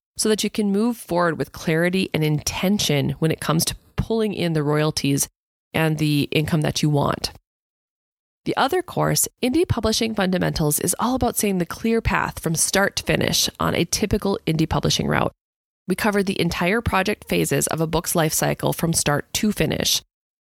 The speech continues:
And this course is geared more towards the newbies or authors who haven't quite gained enough traction with their books,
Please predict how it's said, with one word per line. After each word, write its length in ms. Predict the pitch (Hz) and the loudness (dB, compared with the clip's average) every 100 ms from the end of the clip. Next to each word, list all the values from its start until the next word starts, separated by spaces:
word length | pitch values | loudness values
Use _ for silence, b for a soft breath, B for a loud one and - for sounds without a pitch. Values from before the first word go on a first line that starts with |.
| _ | _
And 240 | 175 175 | 0 2
this 180 | 170 240 | 0 -2
course 240 | - 202 - | -2 -2 0
is 100 | 180 | 0
geared 320 | 165 160 165 | 0 0 0
more 180 | 160 165 | 0 -2
towards 420 | - 160 156 160 | -2 -2 0 0
the 80 | 170 | 2
newbies 440 | 190 214 262 277 | 2 2 0 2
or 220 | - 185 | 0 0
authors 300 | 165 175 180 | 0 2 0
who 80 | 190 | 0
haven't 260 | 175 269 - | 0 -2 -2
quite 300 | - 233 - | 0 0 0
gained 300 | 180 190 - | 0 2 2
enough 320 | 175 165 - | 2 0 -2
traction 560 | - - 160 - - 170 | -4 0 0 0 0 2
with 140 | 151 | 0
their 160 | 156 156 | -2 0
books, 420 | 151 - - | -2 -2 -2